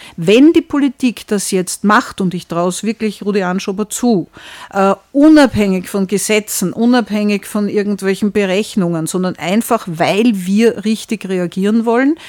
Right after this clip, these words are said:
dann glaube ich, kann dieses System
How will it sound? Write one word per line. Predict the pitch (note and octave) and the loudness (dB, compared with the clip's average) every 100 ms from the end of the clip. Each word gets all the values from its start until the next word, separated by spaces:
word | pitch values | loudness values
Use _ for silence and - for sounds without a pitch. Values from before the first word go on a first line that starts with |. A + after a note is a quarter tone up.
| - - | -20 -2
dann | G#3+ G3+ | 2 4
glaube | F#3 F#3 G3+ | 4 4 4
ich, | A3+ - - - _ | 0 -4 -20 -20 _
kann | - A3 A#3 | 2 6 6
dieses | A#3 G#3+ G3+ - | 4 -2 -2 -4
System | F#3+ E3+ - F3+ F#3 G#3+ B3+ C#4 | -4 -4 0 2 4 6 6 6